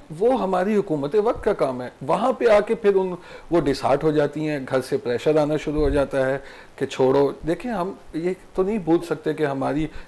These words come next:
culture और हमारी मशरकी रिवायात एक वक्त पे आके आड़े आ जाती हैं। और वो वक्त कब आता है कि जब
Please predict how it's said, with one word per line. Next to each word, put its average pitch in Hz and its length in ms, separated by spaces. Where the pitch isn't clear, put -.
culture 147 400
और 143 200
हमारी 127 320
मशरकी 131 440
रिवायात 135 560
एक 151 200
वक्त 123 280
पे 160 120
आके 151 380
आड़े 131 240
आ 180 140
जाती 196 340
हैं। 139 60
और 151 160
वो 185 180
वक्त 190 320
कब 226 160
आता 180 240
है 127 280
कि 156 100
जब 160 300